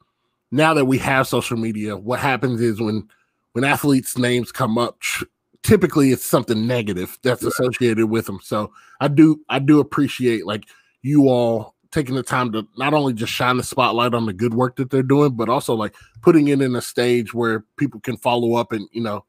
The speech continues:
Speaker 1: donate, help, do things accordingly to, to, to the time and the investment that they have, uh, available to give.
Speaker 2: Absolutely. Yeah. Like, uh, like Muggsy Bogues doing a thing, his, which I didn't know.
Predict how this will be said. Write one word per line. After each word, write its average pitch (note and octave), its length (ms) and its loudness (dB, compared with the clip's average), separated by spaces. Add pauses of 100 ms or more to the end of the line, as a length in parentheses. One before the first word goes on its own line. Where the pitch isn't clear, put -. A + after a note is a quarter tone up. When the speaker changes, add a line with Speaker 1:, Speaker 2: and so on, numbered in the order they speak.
(180)
Speaker 1:
donate, A#2 580 -4 (340)
help, B2 340 0 (200)
do B2 120 -4
things A#2 220 -4
accordingly A2+ 640 0
to, B2 320 2
to, C#3 200 0 (140)
to C#3+ 120 0
the A2+ 100 -4
time A#2+ 300 0
and A#2 100 0
the A2+ 60 0
investment A2 500 -6
that F#2+ 140 -20
they B2 120 -2
have, G#2 400 -6 (400)
uh, G#2 320 -2
available A2 520 2
to F2+ 100 -6
give. F2+ 360 -4 (920)
Speaker 2:
Absolutely. F#3 640 0
Yeah. D#3 140 -2
Like, B2 240 -4
uh, G#2+ 220 -4 (640)
like F#2+ 120 -6
Muggsy D3 340 0
Bogues D#3+ 380 0
doing C3 180 0
a B2+ 40 0
thing, B2 340 -2 (140)
his, B2+ 180 -2
which G#2+ 220 -4
I C3+ 60 0
didn't C3 240 4
know. C#3+ 280 2